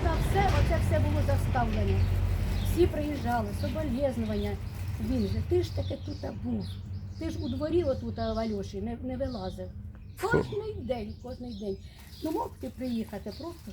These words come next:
Speaker 1: соболезнування зробити.
Speaker 2: Ну, це те, що я кажу, можна переступити через деякі моменти і
Speaker 1: Так.
Speaker 2: сказати, що, Лудько, ну ти, звісно, гавнюк, але давай,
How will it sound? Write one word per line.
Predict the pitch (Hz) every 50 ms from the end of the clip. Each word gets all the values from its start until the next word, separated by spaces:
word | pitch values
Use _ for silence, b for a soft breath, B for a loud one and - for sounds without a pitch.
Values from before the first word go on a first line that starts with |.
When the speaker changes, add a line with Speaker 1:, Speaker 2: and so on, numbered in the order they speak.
| -
Speaker 1:
соболезнування | - 202 202 220 208 208 196 190 190 190 185 190 185 180 185 185 175 170
зробити. | 175 185 190 175 170
Speaker 2:
Ну, | 156
це | 131 - 160
те, | 151 175
що | 160 - 175
я | 165 -
кажу, | - 135 131
можна | 139 156 160 147 151 151
переступити | 127 - 151 147 139 - 160 143 - 160 139 - 123
через | - 143 135 135 127
деякі | 120 139 139 131 110 - 131
моменти | 131 135 143 165 190 208 202 185 - 143
і |
Speaker 1:
Так. | 127 -
Speaker 2:
сказати, | 156 143 151 139
що, | - 151
Лудько, | 160 160 139 - 151
ну | 156 165
ти, | 156 - 185 180 -
звісно, | 180 180 170 160 180 170
гавнюк, | 170 180 190 208 214 185 151
але | 147 151 151
давай, | 143 170 175 185 175 156 131